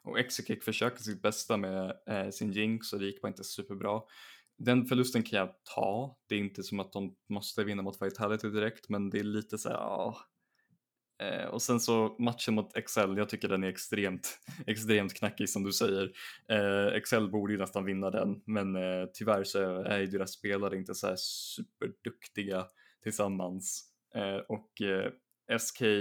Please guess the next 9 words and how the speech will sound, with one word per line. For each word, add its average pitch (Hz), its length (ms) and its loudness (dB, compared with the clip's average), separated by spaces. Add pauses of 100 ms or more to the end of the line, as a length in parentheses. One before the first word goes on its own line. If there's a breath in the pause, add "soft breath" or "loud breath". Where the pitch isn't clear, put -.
(1120)
med 107 180 4
hjälp 107 320 4
av 104 340 0
ytterligare 107 360 0
en 104 100 0
hypercarry-prestation 104 880 0
från, 110 180 2
eh, 104 80 2 (120)
Exokick, 107 840 -2